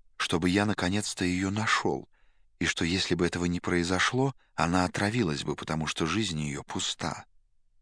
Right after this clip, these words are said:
Да, любовь поразила нас мгновенно. Я это знал в тот же день, уже через час, когда мы оказались, не замечая города, у Кремлевской стены на набережной. Мы разговаривали так, как будто расстались вчера,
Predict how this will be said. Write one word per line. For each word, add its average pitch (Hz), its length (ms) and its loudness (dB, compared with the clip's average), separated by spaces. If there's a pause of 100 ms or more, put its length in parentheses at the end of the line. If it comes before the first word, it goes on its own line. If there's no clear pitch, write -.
(220)
Да, 76 360 -2 (320)
любовь 85 340 -2
поразила 76 480 0
нас 78 260 -2
мгновенно. 76 800 -4 (720)
Я 90 240 2
это 90 180 0
знал 104 380 2 (220)
в - 120 -10
тот 101 200 2
же 101 180 2
день, 104 280 2
уже 76 260 0
через 95 380 0
час, - 440 -2 (220)
когда 87 280 2
мы 85 140 4
оказались, 90 540 2
не 90 100 2
замечая 90 560 2
города, 101 400 4
у 87 80 6
Кремлевской 90 580 2
стены 107 420 0
на 80 140 0
набережной. - 720 -4 (720)
Мы 87 100 4
разговаривали 82 640 2
так, - 220 -2
как 80 180 -6
будто 85 340 -2 (280)
расстались 87 540 0
вчера, - 500 -2